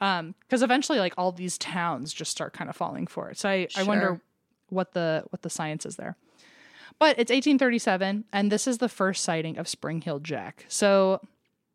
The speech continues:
Speaker 1: the rumors of Spring-Heeled Jack are that this started as a nickname for a random ghost that was said to be haunting the countryside.
Speaker 2: Oh.
Speaker 1: So if there was a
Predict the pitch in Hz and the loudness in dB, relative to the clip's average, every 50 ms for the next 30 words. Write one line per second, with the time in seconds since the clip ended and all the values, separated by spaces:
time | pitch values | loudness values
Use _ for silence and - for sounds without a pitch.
0 | _ _ _ _ _ _ - 202 - 220 214 202 233 277 302 330 320 302 285 262 | _ _ _ _ _ _ -4 0 2 2 2 2 2 2 4 4 4 4 4 4
1 | 214 220 202 - - - - 190 180 175 180 175 185 175 170 165 - 160 151 160 | 2 2 0 -2 -4 -4 -2 -2 0 0 0 0 0 0 0 0 0 0 0 0
2 | 170 - 196 190 185 180 208 196 190 - - _ _ _ _ - 208 208 214 - | -2 -4 -2 -2 0 0 0 0 0 -2 -4 _ _ _ _ 2 2 2 2 0
3 | - - - 226 214 214 226 226 220 196 190 185 180 180 180 180 185 185 - - | -2 0 2 4 4 4 4 2 2 2 2 0 0 -2 -2 -2 -2 -2 -2 0
4 | 196 185 190 - - 185 175 170 170 160 165 190 196 220 254 277 269 269 269 254 | 0 0 -2 -2 0 0 0 0 0 -2 0 2 4 4 6 6 6 6 4 4
5 | 220 - 196 190 160 131 - - - 175 170 180 165 - - 185 180 180 190 180 | 4 4 2 0 0 -2 -4 -4 -2 -2 -2 -2 -2 -2 0 0 0 0 -2 -4
6 | 196 185 - 185 165 160 - - 175 165 156 151 - 175 - - - - - - | -4 -4 -2 -2 -4 -4 -4 -8 -8 -8 -6 -6 -6 -8 -8 -8 -12 -12 -10 -8
7 | - - 87 85 - 180 - - - - - - - 226 240 247 208 175 - 220 | -8 -8 -10 -10 -14 -16 -16 -20 -20 -20 -20 -12 -8 -6 -6 -6 -4 0 2 2
8 | 196 190 196 185 170 - 196 196 - - 214 202 196 190 196 190 190 - 202 185 | 2 4 2 0 0 0 -2 -2 0 2 2 2 4 4 2 2 2 2 0 2
9 | 180 180 180 175 175 170 175 165 | 2 2 2 2 2 0 -2 -6